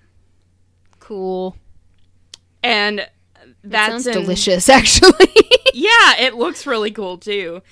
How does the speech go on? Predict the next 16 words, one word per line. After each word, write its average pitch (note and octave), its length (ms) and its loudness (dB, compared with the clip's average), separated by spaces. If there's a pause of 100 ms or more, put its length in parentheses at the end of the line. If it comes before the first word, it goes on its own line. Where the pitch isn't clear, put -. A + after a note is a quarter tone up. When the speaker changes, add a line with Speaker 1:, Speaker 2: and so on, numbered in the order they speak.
(260)
Speaker 2:
It's A#3 280 -8
in A3+ 240 -4
with, A3 160 -10
like, G3 240 -10 (160)
pink A#3+ 260 -12
panty F#4+ 420 -8
dropper, F#3+ 760 -8 (480)
um, F3+ 600 -6
strawberry C4 480 -8
Speaker 1:
Panty C#4 260 -4
Speaker 2:
mudslide, G3+ 580 -8
Speaker 1:
dropper. - 680 -10 (180)
Speaker 2:
<laughs> - 180 -20
strawberry A#3+ 500 -4
shortcake. B3 640 -8
I, D#4+ 200 -2